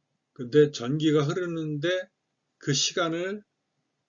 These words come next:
짧게 혹은 길게 하면서 뭔가 그 서로 약속을 하면서, 아, 띠띠띠 하면 뭐, 띠띠띠 하면은 띠띠띠, 띠띠띠,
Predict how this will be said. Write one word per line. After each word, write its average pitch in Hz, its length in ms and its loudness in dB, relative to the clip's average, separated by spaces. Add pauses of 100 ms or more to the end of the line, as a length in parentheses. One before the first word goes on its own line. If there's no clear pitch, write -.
(120)
짧게 170 500 0
혹은 165 320 -8
길게 139 560 2 (220)
하면서 147 600 -6 (920)
뭔가 107 560 -12
그 92 520 -12
서로 139 340 -4
약속을 143 500 -2
하면서, 110 560 -10
아, 123 220 -10 (520)
띠띠띠 180 1080 -8 (300)
하면 131 320 -8 (340)
뭐, 92 300 -14 (400)
띠띠띠 160 960 -4 (200)
하면은 110 420 -12 (380)
띠띠띠, 175 800 -4 (520)
띠띠띠, 170 960 -6